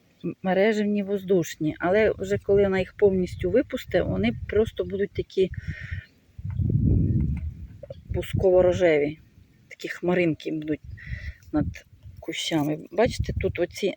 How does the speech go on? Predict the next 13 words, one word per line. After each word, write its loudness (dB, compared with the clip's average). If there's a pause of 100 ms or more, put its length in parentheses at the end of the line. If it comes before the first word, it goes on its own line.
насіннячко -2
такого -2
кольору 2
ось. -10 (1200)
І 2
самі 0
гілочки 0
потім -4
такі -4
стають, 0
окрашуються. -4
І -6
таке -4